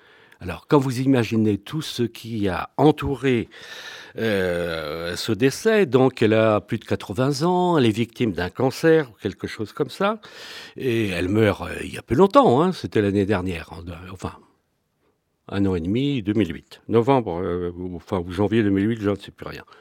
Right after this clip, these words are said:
Bon, elle est dans le grand palais du roi de Thaïlande. Là, elle est embaumée. Elle reste pendant six mois. On ne sait pas, on sait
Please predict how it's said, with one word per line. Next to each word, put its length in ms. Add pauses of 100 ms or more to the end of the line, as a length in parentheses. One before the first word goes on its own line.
(140)
Bon, 100 (500)
elle 120
est 80
dans 120
le 60
grand 220
palais 340 (1120)
du 80
roi 240
de 60
Thaïlande. 540 (600)
Là, 200
elle 100
est 180
embaumée. 560 (380)
Elle 140
reste 420
pendant 260
six 180
mois. 260 (460)
On 60
ne 40
sait 140
pas, 320 (840)
on 120
sait 200